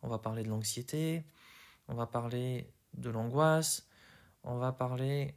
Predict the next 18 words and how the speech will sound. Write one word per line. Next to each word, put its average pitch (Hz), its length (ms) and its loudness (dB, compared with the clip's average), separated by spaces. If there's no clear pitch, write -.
euh, 110 340 -6
de 127 340 -2
rechute 113 540 -4
de 120 80 -4
la 113 100 -2
dépression, 151 720 -2
on 127 100 -2
va 127 140 4
parler 135 520 0
de, 117 180 -4
euh, 117 340 -2
la 113 100 -2
méditation 123 640 -2
face, 131 440 -2
euh, 113 220 -2
à, 107 720 -8
à 107 40 -4
des 110 400 -4